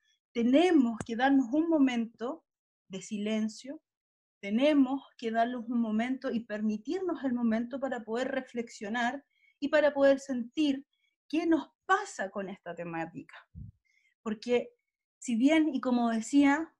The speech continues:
el tema de la muerte parece ser que es un tema tabú, uno no se junta a conversar con la familia y, "Bueno, dime, eh, ¿tú qué crees de la muerte?". En general estos temas no son tan bullados, no sé si me, si me explico ahí.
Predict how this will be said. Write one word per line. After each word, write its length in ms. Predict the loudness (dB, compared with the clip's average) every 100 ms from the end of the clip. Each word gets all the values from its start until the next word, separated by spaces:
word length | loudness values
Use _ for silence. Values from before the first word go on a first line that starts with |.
| _ -18
el 220 | -16 -4
tema 280 | 4 6 6
de 120 | 4
la 100 | 6
muerte 680 | 6 6 4 -2 -6 -6 _ -4
parece 320 | -4 -4 -8
ser 240 | -8 -10
que 80 | -6
es 80 | -2
un 180 | -2 -4
tema 300 | -6 -4 0
tabú, 440 | 0 2 0 -2 _ _ _ _ _ _
uno 220 | 4 6
no 120 | 6
se 120 | 4 -4
junta 360 | -8 -6 -2
a 40 | 4
conversar 380 | 4 4 -2 -2
con 100 | -4
la 100 | 2
familia 400 | 4 4 4 2
y, 200 | -2 -6 _ -6
"Bueno, 240 | -2 2
dime, 360 | 2 2 0 -2
eh, 280 | 0 0 0
¿tú 80 | -2
qué 140 | 0 4
crees 240 | 4 4
de 80 | 4
la 100 | 6
muerte?". 320 | 8 6 0
En 100 | 0
general 360 | 2 6 6 6
estos 280 | 0 -6 -6
temas 360 | 0 4 4 2 -8 _ -20 -4
no 160 | 4 4
son 560 | 4 2 4 4 4 2
tan 460 | 6 8 8 6 2 _ _
bullados, 840 | 2 6 6 8 8 8 6 -2 -16 -10
no 140 | -6
sé 160 | -2 -2
si 140 | 6
me, 280 | 8 8 4
si 140 | 0 -2
me 120 | -2
explico 440 | -4 -4 -4 0
ahí. 280 | -2 -2